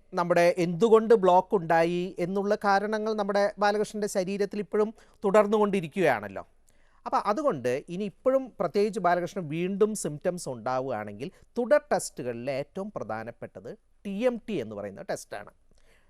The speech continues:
ടി എം ടി മുന്നേ ചെയ്തിട്ടുണ്ടോ, ഏ, ഏ, ഇല്ലെങ്കിൽ ഒ-, ഏ, ഡോക്ടറെ കണ്ട് ടി എം ടി എന്ന് പറയുന്ന ടെസ്റ്റും കൂടി ചെയ്തു കഴിഞ്ഞാൽ ഇനിയും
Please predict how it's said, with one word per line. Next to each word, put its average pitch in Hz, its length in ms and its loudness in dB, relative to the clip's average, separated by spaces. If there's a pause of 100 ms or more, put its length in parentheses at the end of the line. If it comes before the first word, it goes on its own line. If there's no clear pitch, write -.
(260)
ടി 240 40 0
എം 226 180 6
ടി 254 120 -2
മുന്നേ 226 340 4
ചെയ്തിട്ടുണ്ടോ, 196 840 2
ഏ, 190 40 -4
ഏ, 180 560 0
ഇല്ലെങ്കിൽ 180 640 0
ഒ-, 196 140 0
ഏ, 156 560 -4
ഡോക്ടറെ 190 420 2
കണ്ട് 156 340 -2 (380)
ടി 233 60 -4
എം 269 280 0 (100)
ടി 277 40 -4
എന്ന് 220 240 0
പറയുന്ന 156 260 -2
ടെസ്റ്റും 151 380 -4
കൂടി 135 100 -4
ചെയ്തു 123 260 -8
കഴിഞ്ഞാൽ 117 500 -6
ഇനിയും 196 480 -6